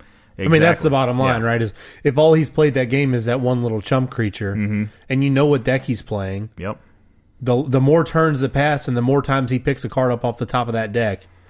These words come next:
Speaker 1: the more likely it gets that he has it and can cast it.
Speaker 2: Yeah.
Speaker 1: So you know, I think, again, that's context, right? If, maybe if it's early in the game and he,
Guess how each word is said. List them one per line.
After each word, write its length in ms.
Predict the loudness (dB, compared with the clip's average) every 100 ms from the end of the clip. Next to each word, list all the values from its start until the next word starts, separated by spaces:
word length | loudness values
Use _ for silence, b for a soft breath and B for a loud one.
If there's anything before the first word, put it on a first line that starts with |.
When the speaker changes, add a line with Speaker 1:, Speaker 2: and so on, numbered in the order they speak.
| b b b
Speaker 1:
the 80 | -4
more 200 | 0 2
likely 420 | 2 0 0 -2 -2
it 60 |
gets 300 | 0 -2 -2
that 160 | -4 -6
he 420 | -2 -2 -4 -6 -10
has 320 | -4 -2 -2
it 100 | -6
and 120 | -8
can 140 | -10 -6
cast 400 | -2 -2 -4 -10
it. 120 | -10
Speaker 2:
Yeah. 220 | -10 -10 -16 b b b b
Speaker 1:
So 480 | 0 2 2 0 -6 b b b b b b -4
you 120 | 0
know, 280 | 0 0 -4 -6
I 180 | -4 0
think, 220 | 0 0
again, 240 | 0 0
that's 180 | 0 -2
context, 420 | -2 -2 -2 -2
right? 140 | -2 -2
If, 140 | -2 b b b
maybe 400 | -2 0 2 0
if 160 | -2 -2
it's 180 | -2
early 320 | 0 2 2 2
in 80 |
the 60 | 0
game 460 | 0 0 0 -2 -6 _ _ _ _
and 120 | -4 0
he, 280 | 0 0